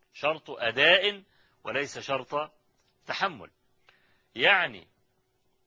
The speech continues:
آه، في الحديث اللي، اللي احنا أول حديث هنقرأه بقى في الباب الثاني، أو هو الحديث الذي في الباب الثاني، البخاري يرويه عن شيخه عبد الله ابن مسلمة القعنبي.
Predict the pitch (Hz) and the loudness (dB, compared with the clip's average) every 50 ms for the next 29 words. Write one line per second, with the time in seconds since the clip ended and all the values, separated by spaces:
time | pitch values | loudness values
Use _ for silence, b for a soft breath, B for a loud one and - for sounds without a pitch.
0 | _ _ _ - 123 127 127 131 127 127 123 123 120 120 117 113 - _ _ _ | _ _ _ -8 -4 -2 -2 -2 -2 -2 -2 -2 -4 -4 -6 -8 -10 _ _ _
1 | _ _ _ _ _ _ _ _ _ _ _ _ - - - 135 123 - 156 160 | _ _ _ _ _ _ _ _ _ _ _ _ -20 -16 -14 -12 -6 -4 -4 -4
2 | 220 214 - 190 170 160 156 151 147 156 185 190 - 165 160 160 156 - - - | -4 -6 -8 -10 -12 -10 -10 -10 -6 -6 -6 -6 -6 -6 -6 -6 -6 -4 -4 -4
3 | 185 185 160 160 127 - 139 143 165 170 139 - - 127 113 110 107 101 110 110 | -4 -4 -6 -8 -8 -8 -8 -8 -6 -8 -10 -10 -10 -10 -8 -8 -10 -12 -12 -12
4 | 113 - - 143 143 139 143 151 139 - 127 113 110 127 139 135 117 - _ b | -12 -8 -6 -6 -6 -4 -4 -6 -6 -6 -10 -10 -4 -2 0 0 -2 -4 _ b
5 | b b b b b b b b b b b _ - - - - 151 156 170 180 | b b b b b b b b b b b _ -20 -20 -8 -4 -2 -2 -2 -2
6 | 190 185 - _ _ _ _ - - 107 120 139 131 120 - - 123 135 151 127 | -4 -10 -16 _ _ _ _ -14 -14 -10 -6 -6 -6 -6 -6 -8 -8 -10 -10 -12
7 | - 117 131 143 127 113 - 110 101 101 131 135 120 113 - - 143 147 160 170 | -12 -12 -12 -10 -10 -12 -14 -14 -10 -8 -8 -8 -8 -10 -10 -8 -8 -8 -8 -8
8 | 170 - b b b b b b b b _ 135 135 127 131 127 - 170 196 202 | -14 -20 b b b b b b b b _ -14 -12 -10 -12 -8 -4 -2 0 0
9 | 208 208 208 175 156 139 131 135 151 170 180 170 160 160 147 160 156 175 175 147 | 0 -2 -2 -4 -4 -4 -4 -6 -4 -4 -4 -2 0 0 2 2 0 -2 -4 -6
10 | - - 127 127 113 - 170 165 160 175 170 160 - _ _ _ _ _ - - | -10 -10 -10 -10 -10 -8 -8 -8 -6 -8 -10 -12 -16 _ _ _ _ _ -14 -8
11 | 117 117 117 107 113 117 123 143 156 165 160 151 _ _ _ _ _ _ _ _ | -8 -8 -8 -8 -10 -10 -6 -4 -2 -2 -4 -4 _ _ _ _ _ _ _ _
12 | - 160 165 135 131 120 117 110 104 - - 147 147 147 147 131 - 110 95 - | -8 -8 -8 -8 -10 -14 -12 -12 -14 -14 -10 -8 -8 -6 -6 -8 -10 -12 -12 -8
13 | - 139 143 151 160 160 185 180 151 | -6 -4 -4 -4 -6 -8 -8 -10 -12